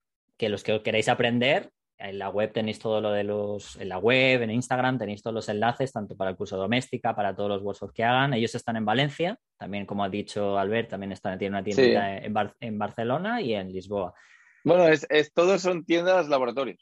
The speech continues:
Speaker 2: O sea, si vas
Speaker 1: Sí.
Speaker 2: al,
Speaker 1: Mm.
Speaker 2: es, es, puede revelar ahí, que a veces la gente pregunta, "¿Pero puedo llevarlo ahí?".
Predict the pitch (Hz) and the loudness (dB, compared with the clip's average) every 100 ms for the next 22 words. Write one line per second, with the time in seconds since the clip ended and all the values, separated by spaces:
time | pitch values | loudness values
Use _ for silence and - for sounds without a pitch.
0 | _ 113 113 - 113 123 143 143 139 131 | _ -4 -4 -2 -2 4 6 6 4 2
1 | 131 123 123 123 - 120 117 - - 117 | 0 -4 -6 -8 -12 -6 -6 -6 -4 0
2 | 110 104 - 113 120 - 110 117 117 113 | 0 -2 -4 2 2 2 -4 -4 0 2
3 | 113 107 107 107 127 123 - 117 120 117 | 0 -2 -10 -8 -4 -4 -4 -2 0 2
4 | 107 110 113 123 185 202 196 190 185 185 | 2 2 2 2 2 4 4 4 4 2